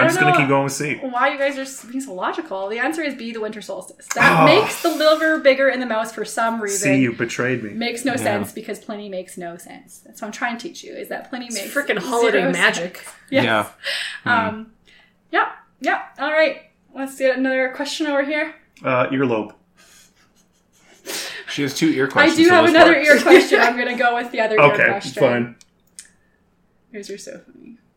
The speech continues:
Speaker 2: Eyebrow? Does he have an eyebrow question?
Speaker 1: I have an eye question.
Speaker 2: Oh, yeah, let's do an eye question. I wanna
Speaker 1: Wanna
Speaker 2: do
Speaker 1: do
Speaker 2: an
Speaker 1: an
Speaker 2: eye
Speaker 1: eye
Speaker 2: question.
Speaker 1: question?
Speaker 2: Yeah,
Speaker 1: Okay.
Speaker 2: let's do an eye question.
Speaker 1: Okay. We're gonna do another ancient people's question here.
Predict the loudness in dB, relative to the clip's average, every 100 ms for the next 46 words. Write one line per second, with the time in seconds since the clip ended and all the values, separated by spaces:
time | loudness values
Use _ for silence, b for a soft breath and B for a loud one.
0 | _ _ _ _ 0 2 6 4 2 -2
1 | -4 -2 -2 -2 -2 -4 -8 -10 -14 -14
2 | -14 -14 -12 -10 -10 -10 -16 -20 -20 -16
3 | -16 -4 0 2 0 -2 -6 -6 0 0
4 | 0 -4 -6 -8 -6 -4 -2 -2 -4 -6
5 | -6 -6 -8 -8 -6 -6 -6 -4 -4 -6
6 | -10 -8 -6 -6 -4 -6 -6 -12 -16 b
7 | b b b _ _ _ -6 -4 -4 -10
8 | -20 -20 _ -14 -10 -6 -2 -2 -4 -6
9 | -6 -6 -10 -14 -14 -12 -12 -14 -18 -18
10 | -18 -18 -18 -18 -18